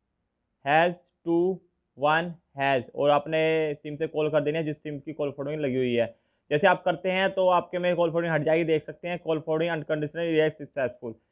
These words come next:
इस नंबर से कॉल फॉरवर्डिंग आपकी हट जाती है, लेकिन दोस्तों हो सकता है आपके में कोड काम ना करे, कोई और रीज़न हो, तो आप दूसरा कोड भी डायल कर सकते हैं। ये है दोस्तों हैज़ हैज़ ज़ीरो ज़ीरो टू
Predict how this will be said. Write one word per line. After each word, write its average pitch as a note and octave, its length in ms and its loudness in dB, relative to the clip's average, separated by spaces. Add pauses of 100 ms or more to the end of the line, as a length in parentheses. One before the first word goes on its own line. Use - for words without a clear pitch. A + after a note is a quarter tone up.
(260)
इस E3+ 140 0
नंबर G3+ 260 4
से G#3+ 100 0
कॉल G3+ 180 0
फॉरवर्डिंग G3 280 2
आपकी G3 260 2
हट D3+ 180 2
जाती E3+ 300 0
है, F#3+ 100 6
लेकिन F#3 260 0
दोस्तों F#3+ 320 4
हो F3 100 6
सकता F3 240 -2
है F3+ 60 4
आपके F3 160 -2
में F#3 120 -2
कोड F3 240 0
काम D#3+ 240 -2
ना E3+ 140 -2
करे, E3+ 220 0
कोई E3+ 180 0
और E3 140 4
रीज़न D#3+ 320 0
हो, F3 100 0
तो F3 100 -2
आप E3+ 120 2
दूसरा E3 240 -2
कोड E3+ 240 0
भी E3+ 100 -2
डायल D#3+ 220 2
कर D#3+ 120 -2
सकते D3+ 220 -6
हैं। E3+ 80 -4
ये E3 160 2
है D#3+ 100 4
दोस्तों D#3+ 300 0
हैज़ D3+ 320 0
हैज़ D#3 220 2
ज़ीरो E3+ 320 -2
ज़ीरो C#3+ 280 0
टू E3 300 -4